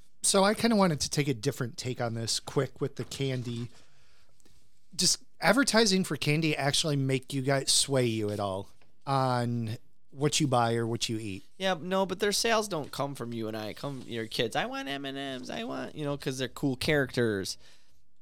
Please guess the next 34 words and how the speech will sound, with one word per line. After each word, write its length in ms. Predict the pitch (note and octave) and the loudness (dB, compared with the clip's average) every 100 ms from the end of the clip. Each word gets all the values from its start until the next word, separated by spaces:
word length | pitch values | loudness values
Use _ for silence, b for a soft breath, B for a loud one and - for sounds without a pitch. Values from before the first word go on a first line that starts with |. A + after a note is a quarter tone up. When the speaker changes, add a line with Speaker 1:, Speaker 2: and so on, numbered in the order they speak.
| - | -6
Speaker 2:
I, 120 | - D3+ | 0 0
the 120 | D#3+ D#3 | 2 4
character 360 | A3+ A#3 F#3+ | 8 8 8
doesn't 180 | E3+ C#3+ | 6 6
persuade 220 | - E3 D3+ C#3+ | 6 8 8 8
Speaker 1:
Uh, 100 | C#3 | 6
Speaker 2:
me. 60 | C3+ | 4
Speaker 1:
I 100 | B2 | 2
guess 280 | A#2+ A2 | 0 0
on 140 | G#2+ G2 | -2 -4
that, 260 | F#2+ G2 - | -6 -8 -8
yeah. 100 | A#2+ | 0
Speaker 2:
But 140 | D3+ D3+ | 2 4
it's 160 | D#3 | 2
mostly 340 | G3 G#3 - D#3+ | 4 4 4 2
for 140 | A#2+ | 0
kids. 520 | G2 A2 G#2 G#2 - | -2 -2 -2 -2 -2
You 120 | B2+ | 0
know, 80 | C3 | 2
they're 180 | B2+ D#3+ | 4 4
the 100 | D3+ | 4
ones 220 | B2 A#2 | 0 0
that 180 | A2+ - G#2 | -2 -2 -2
are 160 | F2+ A2 | -2 0
sitting 260 | - G#2+ | -2 -2
here 100 | A2 | -6
most 260 | A2 A2 A2 | -4 -4 -6
of 80 | G#2 | -4
the 80 | |
time 120 | A2 A2 | -6 -4
watching 280 | G#2+ - | -4 -4
T 180 | G#2 G#2 | -4 -4
V 180 | G2 G2 | -4 -4
anyways. 640 | A2 A2 A2 G#2+ G#2+ G#2 | -2 -2 -2 -2 -2 -6